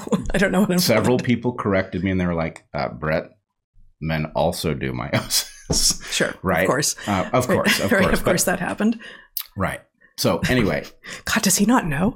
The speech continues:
Speaker 2: Does he? Oh my God. Um,
Speaker 1: No.
Speaker 2: so I, here's the, but I, I think you'll see why this is relevant to this conversation.
Speaker 1: I, I mean,
Speaker 2: You
Speaker 1: I
Speaker 2: already kinda do.
Speaker 1: Yeah.
Speaker 2: But, um,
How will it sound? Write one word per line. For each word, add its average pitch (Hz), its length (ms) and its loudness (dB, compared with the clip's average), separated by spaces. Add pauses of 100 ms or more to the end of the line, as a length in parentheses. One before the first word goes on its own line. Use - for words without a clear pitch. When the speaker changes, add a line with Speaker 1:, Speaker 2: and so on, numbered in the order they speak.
(120)
Speaker 2:
Does - 160 0
he? - 80 -2 (220)
Oh 123 120 6
my 73 280 0
God. 117 260 -4 (460)
Um, 117 440 2
Speaker 1:
No. - 120 -14 (520)
Speaker 2:
so 120 180 4
I, 113 180 2 (180)
here's 156 380 0
the, 147 100 0
but 113 360 0
I, 113 120 -2 (120)
I - 40 2
think 190 240 2
you'll 143 80 4
see - 180 0
why 90 200 2
this 80 180 -4
is 73 120 -6
relevant 69 380 -4
to - 80 -14
this 62 160 -8
conversation. - 720 -2
Speaker 1:
I, - 200 -20
I - 20 -6
mean, - 140 0
Speaker 2:
You 175 40 2
Speaker 1:
I 165 40 2
Speaker 2:
already 55 360 -4
kinda - 300 -10
do. 85 80 2
Speaker 1:
Yeah. - 160 2
Speaker 2:
But, - 120 -6 (320)
um, 110 420 4